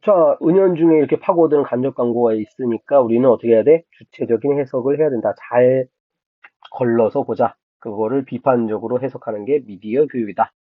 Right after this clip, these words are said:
굉장히 쉬운 질문이지. 문제도 쉬워. 안 나온 거는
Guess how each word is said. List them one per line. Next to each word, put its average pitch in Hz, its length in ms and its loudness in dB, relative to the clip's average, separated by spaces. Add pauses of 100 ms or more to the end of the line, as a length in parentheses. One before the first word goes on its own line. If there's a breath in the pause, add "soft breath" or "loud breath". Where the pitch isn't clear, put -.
(480)
굉장히 120 420 -2
쉬운 135 200 -4
질문이지. 107 500 -10
문제도 131 260 -2
쉬워. 131 260 -4 (1400 soft breath)
안 135 180 -4
나온 147 200 4
거는 143 320 2